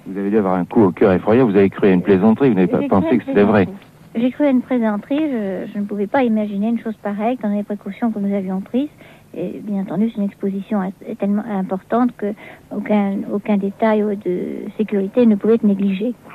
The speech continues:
Speaker 1: Donc vous avez deux gardiens, deux agents de police, je crois, qui rôdent toute la nuit dans le jardin.
Speaker 2: Oui, euh, nous avons de l'agent de pol-, euh, la police en permanence vingt-quatre heures sur vingt-quatre.
Speaker 1: Plus un gardien qui vous est personnel.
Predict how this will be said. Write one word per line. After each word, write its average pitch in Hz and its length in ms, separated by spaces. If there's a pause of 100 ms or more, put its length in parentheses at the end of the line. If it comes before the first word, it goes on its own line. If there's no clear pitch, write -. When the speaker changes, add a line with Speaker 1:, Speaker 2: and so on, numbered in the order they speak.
(120)
Speaker 1:
Donc 135 240
vous 127 80
avez 143 180
deux 151 180
gardiens, 120 680
deux 113 280
agents 104 220
de 98 80
police, 120 360
je 104 60
crois, 113 180
qui - 180
rôdent 90 400
toute - 220
la 95 140
nuit 95 240
dans 82 160
le 80 60
jardin. 110 420 (580)
Speaker 2:
Oui, 277 260
euh, 220 260
nous 220 120
avons 220 220
de 202 100
l'agent 202 360
de 196 40
pol-, 196 160
euh, 190 160
la 202 140
police 233 400
en 220 100
permanence 208 480
vingt-quatre 208 380
heures 214 160
sur 185 100
vingt-quatre. 190 500 (300)
Speaker 1:
Plus 160 180 (120)
un 143 160
gardien 127 380
qui 123 100
vous 101 180
est 101 60
personnel. - 480